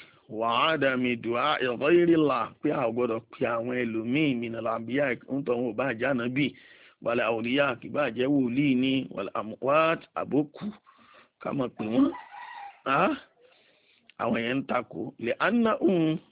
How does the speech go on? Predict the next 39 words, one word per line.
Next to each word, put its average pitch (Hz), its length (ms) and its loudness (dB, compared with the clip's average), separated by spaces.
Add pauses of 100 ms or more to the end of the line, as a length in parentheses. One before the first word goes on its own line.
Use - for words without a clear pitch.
يجيزون 131 840 2
ذلك. 95 460 -4 (420)
Àwọn 170 360 2
wọ̀nyí, 135 380 2 (220)
wọ́n 170 220 0
ń 165 120 2
takò 139 480 -4
àwọn 123 360 -4
tó - 140 -2
ń 151 160 0
pèpè - 380 -2
lọ 104 160 -6 (100)
síbi 107 500 -12 (680)
pé 143 100 4 (420)
ká 151 200 -4
gbé 131 360 2 (1160)
ìmọ̀ 107 360 -4
pé 123 200 -4
nǹkan 110 320 -6
mí 135 180 0
yàtọ̀ 107 320 -4
sọ́lọ́run 117 420 -2
jù 104 140 -16
sílẹ̀, 127 400 0
bóyá 120 220 -6
ànábì 123 320 -4
Ọlọ́run 131 320 0
ni 127 100 -2
o, 117 120 -4
bóyá 143 240 -2
àwọn 123 200 0
wòlíì 117 380 0
ni 131 140 0
o, 127 100 -2 (100)
bóyá 151 220 -2
àwọn 135 180 0
òkú 107 260 -2
ni 160 140 6
o. 151 100 6